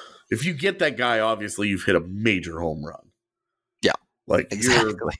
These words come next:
Speaker 1: you're feeling, you're, you hit a five hundred foot grand slam in the
Speaker 2: You
Speaker 1: bottom of the
Speaker 2: cannot
Speaker 1: ninth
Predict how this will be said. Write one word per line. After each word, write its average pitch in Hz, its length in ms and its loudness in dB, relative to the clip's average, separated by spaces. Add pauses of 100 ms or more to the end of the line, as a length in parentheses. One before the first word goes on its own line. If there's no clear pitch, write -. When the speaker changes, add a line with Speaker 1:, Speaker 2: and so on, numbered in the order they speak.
(220)
Speaker 1:
you're 127 400 0
feeling, 101 840 0
you're, 131 160 4
you 147 280 -6
hit 170 120 2
a 120 60 0
five 123 440 -4
hundred 95 400 -2
foot - 240 0
grand 90 400 0
slam 62 500 -4 (1400)
in 110 120 0
the 113 80 2
Speaker 2:
You 87 60 -4
Speaker 1:
bottom 120 280 4
of 123 80 6
the 117 80 4
Speaker 2:
cannot 101 80 4
Speaker 1:
ninth 87 360 -2